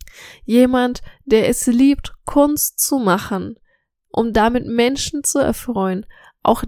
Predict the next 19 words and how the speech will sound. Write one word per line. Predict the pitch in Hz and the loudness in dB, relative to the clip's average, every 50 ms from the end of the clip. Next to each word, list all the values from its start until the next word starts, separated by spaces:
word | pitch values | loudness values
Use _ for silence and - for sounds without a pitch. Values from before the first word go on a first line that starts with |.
| - | -2
damit | - 226 226 240 262 269 254 240 - - - | 0 0 2 2 2 2 2 0 0 -2 -2
entsprechend | - 110 226 - - - - 196 - - - - 240 - | -4 -4 -4 -4 -4 -4 -2 -2 -4 -4 -6 -8 -8 -6
entlohnt | - 214 - - 220 220 226 240 240 240 - - - | -6 -6 -4 -2 0 0 0 0 -2 -6 -8 -2 2
wird, | 240 247 262 - - - - - - - - - _ - - - | 4 4 4 2 -2 -8 -14 -16 -18 -20 -20 -20 _ -20 -4 0
damit | - 226 220 226 233 262 269 - - - - - | 2 2 2 2 0 0 -2 -2 -6 -10 -8 -6
andere | - - 233 240 240 240 233 233 | -4 -2 -2 0 0 0 0 0
Menschen | 226 220 220 226 247 - - 285 262 262 | -2 -2 -4 -4 -4 -6 -6 -6 -6 -4
sich | - 240 240 254 - - - _ - | -2 0 0 0 -2 -6 -10 _ -4
an | - 220 226 214 185 185 202 208 - | -4 -2 -2 -4 -6 -8 -4 0 2
den | 269 269 269 240 | 2 2 2 0
Bildern | - - 240 262 277 285 269 - - - - | 2 4 4 6 6 4 2 2 0 -2 -2
oder | - - 240 - 254 247 | 0 0 0 2 2 0
Skulpturen | - - - - 254 254 247 - - - 277 277 285 262 | -2 -2 -2 -2 -2 -2 -2 -6 -4 0 0 0 2 2
oder | 240 233 - 226 226 202 | 2 2 2 2 2 2
was | 233 262 277 - | 2 2 0 0
auch | - - 262 - - | -2 -4 -4 -4 -4
immer | - - 254 254 - - | -6 -4 -4 -4 -2 -2
erfreuen | - 240 - - - 254 208 208 226 247 247 254 254 | -4 -4 -4 -6 -6 0 2 2 4 2 0 -2 -6
können. | - - 226 - - - - - 226 | -6 -4 -4 -4 -4 -6 -10 -12 -14